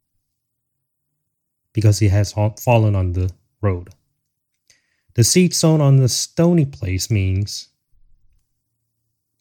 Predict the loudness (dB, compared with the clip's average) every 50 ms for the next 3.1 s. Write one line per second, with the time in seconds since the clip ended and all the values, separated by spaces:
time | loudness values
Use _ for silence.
0 | _ -2 2 4 4 4 4 4 4 4 2 2 2 0 2 2 2 2 2 0
1 | 0 0 2 2 2 2 0 -2 -2 -2 -2 -2 0 0 -2 -4 -6 -6 -4 -2
2 | 0 0 -2 -2 -4 -4 -2 -2 -2 -4 -4 -4 -6 -8 -8 -8 -6 -4 -4 -4
3 | -4